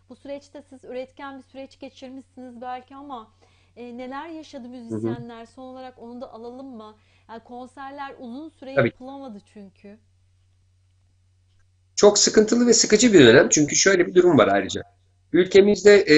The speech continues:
Speaker 2: yangın çıkıyor. E, müzisyenler ve şarkıcıların atmosferi,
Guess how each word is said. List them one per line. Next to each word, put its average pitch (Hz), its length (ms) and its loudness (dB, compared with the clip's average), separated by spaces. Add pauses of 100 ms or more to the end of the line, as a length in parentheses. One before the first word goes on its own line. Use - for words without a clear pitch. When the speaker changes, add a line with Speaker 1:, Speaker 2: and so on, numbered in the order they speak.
Speaker 2:
yangın 151 580 6
çıkıyor. 180 640 4
E, 147 40 0 (220)
müzisyenler 160 800 0
ve 196 80 4
şarkıcıların 156 720 4
atmosferi, 107 680 -2